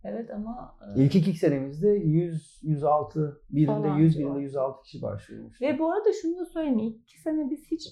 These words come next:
Speaker 1: bir P R şeyimiz yoktu, bütçemiz olmadığı için bir tanıtım, bir şey yapmadık yani. Hep bizim kişisel,
Speaker 2: Ya.
Speaker 1: e, iletişimimizde yürüdü her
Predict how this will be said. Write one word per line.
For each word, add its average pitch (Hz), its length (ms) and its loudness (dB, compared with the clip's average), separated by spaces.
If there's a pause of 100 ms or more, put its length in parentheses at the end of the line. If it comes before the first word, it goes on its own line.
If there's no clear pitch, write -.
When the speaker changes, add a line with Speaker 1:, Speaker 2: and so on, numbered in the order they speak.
(220)
Speaker 1:
bir 277 240 -4
P 294 140 -14
R 262 280 -2 (340)
şeyimiz 254 400 -2
yoktu, 254 300 -6
bütçemiz 226 460 -6
olmadığı 247 460 -4
için 208 340 0
bir 226 120 -2
tanıtım, 240 680 -10
bir 208 140 -10
şey 233 300 -10
yapmadık 233 540 -10
yani. 165 140 -8 (100)
Hep - 160 -8 (300)
bizim 214 200 -4
kişisel, 214 560 0 (140)
Speaker 2:
Ya. - 120 -10 (400)
Speaker 1:
e, 104 360 0 (160)
iletişimimizde 208 800 2
yürüdü 151 440 -2
her 147 140 -14